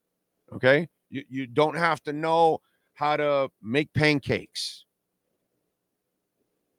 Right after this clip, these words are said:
You know, we're not experts in a lot of stuff. There's a lot of stuff that we don't know.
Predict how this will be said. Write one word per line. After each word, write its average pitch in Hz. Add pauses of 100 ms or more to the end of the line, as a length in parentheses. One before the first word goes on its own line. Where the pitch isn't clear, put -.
(340)
You 143
know, 156
we're 135
not 151
experts 147
in 131
a 104
lot 139
of 131
stuff. 135
There's 110
a 117
lot 139
of 143
stuff 151
that 113
we 131
don't 120
know. 117